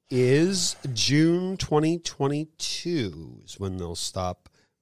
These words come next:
when it will be made, and that's that. B M W will be offering twelve special cars to, in the United States to mark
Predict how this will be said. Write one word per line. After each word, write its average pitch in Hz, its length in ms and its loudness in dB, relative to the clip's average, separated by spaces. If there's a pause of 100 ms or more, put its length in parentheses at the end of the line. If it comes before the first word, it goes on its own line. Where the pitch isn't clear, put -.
when 95 160 -6
it 82 100 -6
will 90 120 -6
be 87 180 -8
made, 135 680 -2
and 98 320 -6
that's 95 580 -6 (240)
that. 131 360 -6 (760)
B 147 140 6
M 185 120 2
W 175 240 6
will 175 160 8
be 160 140 4
offering 156 540 0
twelve 202 560 0
special - 680 -2
cars 156 680 -2
to, 107 360 -8 (100)
in 107 120 -12
the 95 80 -8
United 147 480 0
States - 540 0
to 82 420 -10
mark 131 340 -10